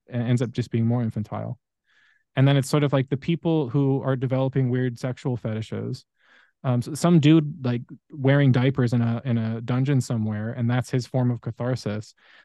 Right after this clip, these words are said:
feels more honest than a bunch of, uh, truthers trying to figure out the exact, uh, schematics of, um, Bill Gates' nanobot mosquito conspiracy.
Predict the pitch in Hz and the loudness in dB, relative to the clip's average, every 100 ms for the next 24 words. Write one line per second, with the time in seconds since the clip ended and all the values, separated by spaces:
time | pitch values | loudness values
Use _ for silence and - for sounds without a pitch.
0 | _ - 170 170 127 135 143 127 131 135 | _ 0 6 6 8 8 6 4 2 2
1 | 120 - 123 117 110 110 110 120 117 127 | 0 -4 -4 -2 0 -2 -4 -6 -4 -2
2 | 127 - 120 110 113 107 - - 147 - | -2 0 -2 -2 -6 -8 -6 4 4 4
3 | 131 117 107 - 123 117 - 143 120 120 | 2 0 -4 -2 2 2 0 -2 0 2
4 | 131 120 123 _ _ 123 120 107 120 127 | 2 2 -2 _ _ -2 -2 -2 -2 -2
5 | - - - 131 113 113 - 123 120 131 | -4 -12 -10 -4 -2 -2 -2 2 4 4
6 | 123 - - 110 110 110 _ _ _ _ | 2 -2 -6 -6 -6 -12 _ _ _ _
7 | _ _ _ _ _ _ 113 113 107 117 | _ _ _ _ _ _ -2 -2 -2 -4
8 | 131 127 123 123 117 - - 139 139 127 | 0 2 2 2 0 -6 -6 -2 4 6
9 | 127 131 110 117 117 - _ _ - 117 | 6 4 4 0 0 -4 _ _ -6 -4
10 | - 131 127 - 110 - 101 98 - - | 0 2 4 2 0 -2 -10 -10 -10 -12
11 | 113 | -12